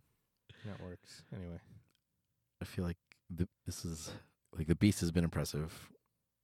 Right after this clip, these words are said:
Speaker 1: Yeah, she's
Speaker 2: Yeah.
Speaker 1: dope.
Speaker 2: Yeah, she
Speaker 1: Big fa-, du-, huge pop from the crowd.
Speaker 2: Yeah.
Speaker 1: Crowd loves her.
Speaker 2: Yeah, she's definitely got her fan base there. I mean, she pulled out a double spear and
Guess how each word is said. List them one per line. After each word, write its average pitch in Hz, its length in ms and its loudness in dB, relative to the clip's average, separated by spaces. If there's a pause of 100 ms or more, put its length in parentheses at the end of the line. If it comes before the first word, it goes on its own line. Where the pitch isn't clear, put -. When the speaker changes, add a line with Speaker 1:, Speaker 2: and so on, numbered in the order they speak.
Speaker 1:
Yeah, 101 300 -10
she's 73 100 -6
Speaker 2:
Yeah. 62 60 -4 (100)
Speaker 1:
dope. 85 260 -6 (160)
Speaker 2:
Yeah, 71 220 -2
she - 160 -4
Speaker 1:
Big 107 240 0
fa-, 113 160 -6
du-, 120 240 2
huge 120 880 0
pop 107 360 -2
from 104 120 -16
the 87 80 -16
crowd. 92 400 -10
Speaker 2:
Yeah. 50 320 -6 (300)
Speaker 1:
Crowd 110 340 2
loves 98 680 -2
her. - 280 -16 (260)
Speaker 2:
Yeah, 57 240 -6
she's - 200 -6
definitely 78 300 0
got 73 220 0
her 76 120 -2
fan 76 300 0
base 73 320 -2
there. 80 380 2 (400)
I 82 40 -8
mean, 76 100 -6 (120)
she - 160 -12 (1200)
pulled 98 160 -4
out 90 100 2
a 87 60 0
double 92 240 0
spear 92 540 6
and 82 560 0